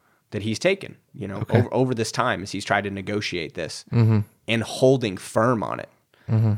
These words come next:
Speaker 1: And it's not just people outside of his constituency that are criticizing him, right?
Speaker 2: Mm-hmm.
Speaker 1: You got middle America farmers that are upset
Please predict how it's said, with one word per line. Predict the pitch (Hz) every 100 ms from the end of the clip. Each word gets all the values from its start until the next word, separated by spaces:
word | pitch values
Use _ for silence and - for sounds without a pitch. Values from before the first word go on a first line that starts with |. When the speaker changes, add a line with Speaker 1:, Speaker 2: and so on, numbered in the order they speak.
| - _
Speaker 1:
And | 117 127
it's | 127
not | 156 202 139
just | 110 127 165 - - - _ _
people | - 135 143 120 -
outside | 117 120 - 101 95
of | -
his | 98
constituency | - 104 - 101 - 98 90 - 92
that | 92 92
are | 87 85 - _ -
criticizing | 110 92 87 85 -
him, | 95 62 - -
right? | - 113
Speaker 2:
Mm-hmm. | 110 110
Speaker 1:
You |
got | 147 117
middle | 104 127 143
America | 131 131 123 104
farmers | - 117 139 117 78 -
that | 98
are | -
upset | 110 - - 131 104 -